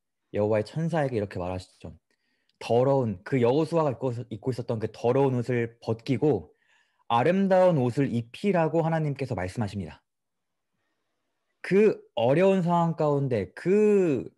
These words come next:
뭐랄까, 죄로 인해서 고민하고 있고 죄책감에 쌓여 있었던 그 여호수아에게 유일한 소망이 누구였냐면은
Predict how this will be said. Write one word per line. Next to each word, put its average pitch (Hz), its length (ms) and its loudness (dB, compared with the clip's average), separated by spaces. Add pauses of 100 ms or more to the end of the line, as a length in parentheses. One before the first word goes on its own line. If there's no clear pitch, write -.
(360)
뭐랄까, 123 220 -2
죄로 180 460 4
인해서 170 340 0
고민하고 151 480 0
있고 160 580 -2 (200)
죄책감에 156 500 -2
쌓여 170 200 0
있었던 156 300 -4
그 123 220 -4
여호수아에게 127 1040 -2 (520)
유일한 175 380 0
소망이 165 380 -4
누구였냐면은 107 640 -8